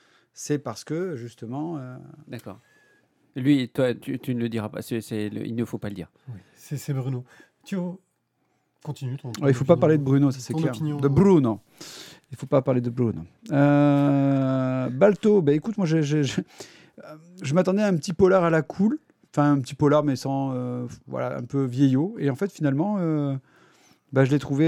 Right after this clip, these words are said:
Speaker 1: euh, même s'il est vieux, je l'ai trouvé hyper, euh, hy-, hyper, euh, hyper dynamique, notre Balto, quoi. Et même au niveau de l'enquête, tu vois, tu te retrouves donc dans un monde de, numérique. Alors, du coup, il se fait aider, il est, euh,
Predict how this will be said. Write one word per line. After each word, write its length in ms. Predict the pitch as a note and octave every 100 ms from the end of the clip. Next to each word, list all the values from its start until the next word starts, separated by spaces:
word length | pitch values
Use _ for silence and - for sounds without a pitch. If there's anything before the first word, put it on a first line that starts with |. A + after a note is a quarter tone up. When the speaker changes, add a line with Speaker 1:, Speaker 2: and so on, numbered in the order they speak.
| E3
Speaker 1:
euh, 60 | C#3+
même 160 | D#3+
s'il 220 | D3 E3 D3
est 60 |
vieux, 180 | B2 F3
je 60 | E3
l'ai 60 |
trouvé 240 | - C3+ C#3+
hyper, 320 | C#3 D#3+ E3
euh, 340 | D3 C#3+ C#3
hy-, 560 | C#3 C#3 C#3 C3 C3+ C3 - _ _ _ _ - _
hyper, 340 | C3 - G3
euh, 280 | F3 D#3+ D#3
hyper 200 | D#3+ G3+
dynamique, 380 | F#3+ G#3+ G3+ F3+
notre 140 | E3
Balto, 300 | C#3+ C3+ D3
quoi. 220 | C#3 A#2 A#2 _ - _ _ _ _ _ -
Et 460 | C3 C3 C3 C3
même 220 | C3 E3
au 80 | E3
niveau 180 | D3 C#3
de 80 | C3+
l'enquête, 300 | C#3 C3+ -
tu 80 | -
vois, 100 | G3
tu 80 | -
te 60 |
retrouves 260 | C3+ - C#3
donc 140 | C3+
dans 160 | B2+ B2
un 80 | B2+
monde 260 | C3+ C#3
de, 600 | B2+ B2 B2 B2 B2 A#2+ B2 _ _ _ _ _ B2+
numérique. 840 | C3 C#3+ D3+ C#3+ F3 G3 A3 -
Alors, 140 | C3+
du 140 | B2+ B2+
coup, 160 | D3
il 60 | C#3+
se 100 | -
fait 200 | - C3
aider, 680 | C3 C#3+ D#3+ E3+ F3 F3+ E3
il 120 | C3+ C3
est, 160 | C3
euh, 320 | B2 B2 A#2+